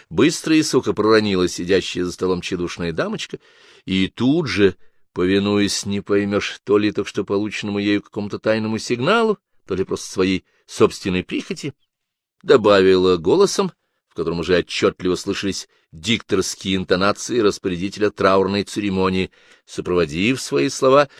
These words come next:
театральным жестом рукой, направленным в сторону расположенной за ее спиной массивной двери. «Прошу, господин исполнительный вице-президент ждет вас. Время беседы — десять минут.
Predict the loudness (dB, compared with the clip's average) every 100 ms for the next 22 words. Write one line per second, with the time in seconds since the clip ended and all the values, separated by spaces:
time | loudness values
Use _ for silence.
0 | _ -2 0 2 4 4 0 0 2 2
1 | 2 -4 -2 -4 0 4 4 2 _ -6
2 | -2 2 4 4 0 -4 -2 0 2 -2
3 | -6 _ -2 0 2 2 2 2 2 0
4 | 0 2 2 0 -2 0 0 -2 -4 -4
5 | -4 -2 -2 -4 _ _ _ 0 2 4
6 | 4 6 6 2 _ _ _ _ -4 0
7 | 2 4 4 2 4 4 4 2 0 2
8 | 4 2 2 0 0 2 4 4 4 4
9 | 6 6 2 2 -6 -18 -10 2 4 4
10 | 2 2 2 4 4 2 2 -2 -2 0
11 | 0